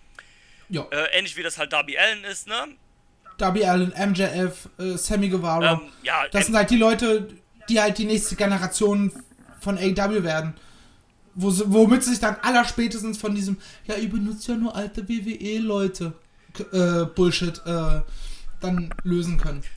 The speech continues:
Speaker 2: Genau, und
Speaker 1: Und
Speaker 2: halt,
Speaker 1: die
Speaker 2: ähm,
Speaker 1: dann halt nach oben durchbrechen.
Speaker 2: von daher denke ich, hätte es einen größeren Benefit gehabt, wenn, äh, Sammy hier gewonnen hätte. Zumal ja auch,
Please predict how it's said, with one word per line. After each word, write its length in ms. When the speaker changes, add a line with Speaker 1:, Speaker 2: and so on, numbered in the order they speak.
Speaker 2:
Genau, 280
und 100
Speaker 1:
Und 80
Speaker 2:
halt, 140
Speaker 1:
die 60
Speaker 2:
ähm, 40
Speaker 1:
dann 160
halt 160
nach 120
oben 200
durchbrechen. 400
Speaker 2:
von 140
daher 200
denke 280
ich, 100
hätte 160
es 140
einen 400
größeren 340
Benefit 380
gehabt, 320
wenn, 260
äh, 720
Sammy 320
hier 100
gewonnen 300
hätte. 280
Zumal 360
ja 100
auch, 320